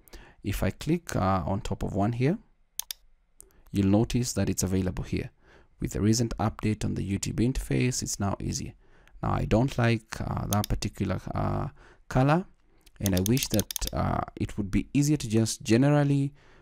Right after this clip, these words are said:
uh, apply a different, like, background for all the subtitles.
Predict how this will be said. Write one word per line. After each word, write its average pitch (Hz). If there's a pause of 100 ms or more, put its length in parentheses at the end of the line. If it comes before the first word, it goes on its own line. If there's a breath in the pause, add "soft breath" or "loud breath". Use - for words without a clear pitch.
(140 soft breath)
uh, 101
apply 110
a 90
different, 107 (220 soft breath)
like, -
background 135
for -
all 104
the 98
subtitles. -